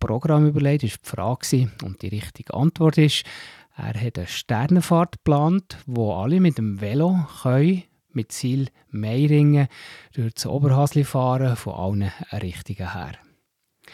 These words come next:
Macht mit, diesen Monat im Kirchenstübli-Wettbewerb. Alle richtigen Einsendungen von diesem Monat kommen dann in einen Topf, wo wir dann daraus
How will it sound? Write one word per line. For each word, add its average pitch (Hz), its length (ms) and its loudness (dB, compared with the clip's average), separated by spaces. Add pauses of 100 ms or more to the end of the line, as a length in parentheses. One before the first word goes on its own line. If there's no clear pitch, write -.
(300)
Macht 185 240 2
mit, 165 400 2
diesen 180 140 6
Monat 165 240 6
im 147 100 6
Kirchenstübli-Wettbewerb. 139 1120 2 (240)
Alle 147 240 2
richtigen 160 420 0
Einsendungen 143 680 0
von 139 120 -2
diesem 131 160 4
Monat 127 320 4
kommen 98 300 -4
dann 110 180 0
in 110 200 -4
einen 85 180 -4
Topf, - 400 0
wo 127 80 6
wir 113 160 4
dann 113 140 2
daraus 113 360 2